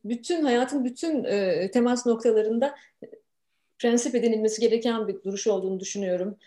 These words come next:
Kendimizle barışmak için de bütün ilişkilerde, e, yeri geldiğinde, vakti geldiğinde bırakmak, olmuyorsa olmuyor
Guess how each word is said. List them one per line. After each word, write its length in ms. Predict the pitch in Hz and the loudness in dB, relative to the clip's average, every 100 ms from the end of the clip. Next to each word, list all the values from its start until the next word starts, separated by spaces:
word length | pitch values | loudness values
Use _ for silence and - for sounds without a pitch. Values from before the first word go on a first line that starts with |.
| _ | _
Kendimizle 520 | - 240 247 254 233 220 | 6 6 8 6 6 6
barışmak 400 | 220 - 233 - | 2 0 -2 -4
için 240 | 208 196 | -6 -2
de 100 | 196 | -2
bütün 140 | 240 | 0
ilişkilerde, 880 | 294 220 - 208 190 185 180 180 208 - - _ | 0 0 -2 0 0 0 2 0 0 -10 -20 _
e, 100 | - | 0
yeri 480 | 180 180 - 220 247 | 2 2 2 2 4
geldiğinde, 480 | 233 220 214 220 214 | 4 4 2 2 2
vakti 280 | 220 220 240 | 0 0 0
geldiğinde 680 | 226 196 190 190 190 185 196 | 0 2 -2 -2 -2 -2 0
bırakmak, 540 | 190 190 196 185 - - | 0 0 -6 -6 -10 2
olmuyorsa 580 | 220 226 196 196 202 | 4 4 2 -2 2
olmuyor 500 | 196 208 185 165 165 | 4 4 2 -2 -4